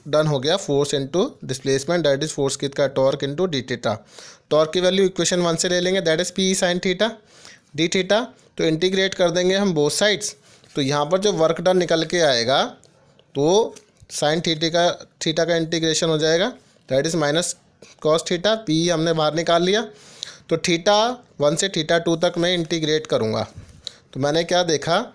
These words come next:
तो पहले theta टू पुट कर देते हैं, फिर theta वन करते हैं, फिर माइनस का साइन अंदर लेके जाते हैं, तो यहाँ पर जाएगा minus of, minus minus plus, that is cos theta one minus of cos theta two। अगर आपके पास मैथ्स है तो प्लीज़ इसको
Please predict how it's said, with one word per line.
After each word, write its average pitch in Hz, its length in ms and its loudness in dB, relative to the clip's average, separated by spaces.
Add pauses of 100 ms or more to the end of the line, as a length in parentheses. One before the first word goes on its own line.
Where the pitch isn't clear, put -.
(360)
तो 147 100 0
पहले 151 280 2
theta 156 340 0
टू 180 100 0
पुट 175 220 -2
कर 170 140 2
देते 175 240 -2
हैं, 214 180 0
फिर 151 260 -4
theta 147 260 0
वन 170 160 0
करते 175 280 -2
हैं, 220 220 -2 (520)
फिर 143 120 0
माइनस 156 320 2
का 190 120 2
साइन 185 220 2
अंदर 185 260 2
लेके 185 260 -2
जाते 180 280 2
हैं, 247 160 -2 (540)
तो 175 280 2
यहाँ 151 300 0
पर 185 80 2
जाएगा 170 320 2
minus 156 420 0
of, 180 160 0 (640)
minus 147 360 -2
minus 160 260 0
plus, 185 340 0
that 139 260 0
is - 120 -8
cos 151 200 0
theta 165 240 0
one 214 160 0
minus 143 300 -2
of 185 180 -2
cos 139 220 0
theta 127 260 -6
two। - 100 -12 (720)
अगर 131 140 2
आपके 151 200 2
पास 165 160 4
मैथ्स 151 320 0
है 180 80 2
तो 185 120 0
प्लीज़ 151 300 -4
इसको 165 260 -2